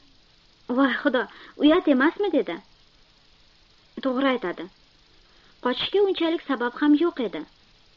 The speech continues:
Ofitserlar tortinishib, ikkilanishib ichkari kirishdi.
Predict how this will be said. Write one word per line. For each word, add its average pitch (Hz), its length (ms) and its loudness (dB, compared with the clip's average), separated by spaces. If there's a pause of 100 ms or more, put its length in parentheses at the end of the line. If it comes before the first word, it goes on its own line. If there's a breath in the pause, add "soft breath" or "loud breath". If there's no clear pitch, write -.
(920)
Ofitserlar 285 640 -2
tortinishib, 262 680 -4 (280)
ikkilanishib 233 680 -6 (120)
ichkari - 400 -4
kirishdi. 190 360 -12